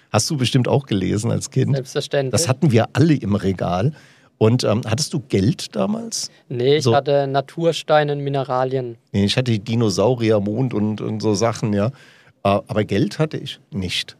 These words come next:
Speaker 1: Und, äh, das gab's damals schon. Und das musst du ja alle paar Jahre mal neu auflegen, weil da tut sich so viel. Und dann hat der Verlag bei mir, äh, sich gemeldet und sagte, „Hättest du nicht Lust, wollen wir da nicht was machen?“ Und dann siehst du,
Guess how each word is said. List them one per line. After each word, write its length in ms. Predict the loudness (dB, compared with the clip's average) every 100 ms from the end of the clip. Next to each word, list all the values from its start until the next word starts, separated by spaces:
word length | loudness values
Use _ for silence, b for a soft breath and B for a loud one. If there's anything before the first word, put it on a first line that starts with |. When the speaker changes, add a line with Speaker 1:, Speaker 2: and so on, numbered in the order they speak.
| _ _ -2
Speaker 1:
Und, 260 | 0 0
äh, 300 | 0 0 -2
das 200 | -2 -2
gab's 300 | 0 -2 -2
damals 360 | -2 0 0 -2
schon. 240 | -4 -6
Und 160 | -6 -4
das 160 | -2 0
musst 240 | 0 2
du 40 |
ja 80 | 0
alle 180 | 2 0
paar 160 | 0 2
Jahre 360 | 2 2 0
mal 140 | 0 2
neu 240 | 2 2
auflegen, 560 | 2 -2 0 0 2 0
weil 100 | 0
da 100 | 0
tut 220 | -4 -6
sich 200 | -4 -4
so 160 | -4
viel. 360 | -4 -2 -2 0
Und 120 | 0
dann 200 | -2 -2
hat 200 | -6 -2
der 80 | -2
Verlag 420 | 0 0 0 -2
bei 140 | 0 0
mir, 480 | 2 2 2 -2 -2
äh, 20 |
sich 240 | -6 -4
gemeldet 460 | 0 2 2 -2 -6
und 100 | -4
sagte, 300 | -2 -4 -4
„Hättest 400 | -4 -2 -2 0
du 120 | 2
nicht 220 | 2 2
Lust, 360 | 2 0 -2 -2
wollen 240 | 0 2
wir 80 | 0
da 120 | 0
nicht 240 | -4 -6 -4
was 200 | -4 -2
machen?“ 320 | -2 -4 -8 b b b b b
Und 220 | 2 4
dann 140 | 4 2
siehst 320 | 0 -4 -2
du, 160 | -2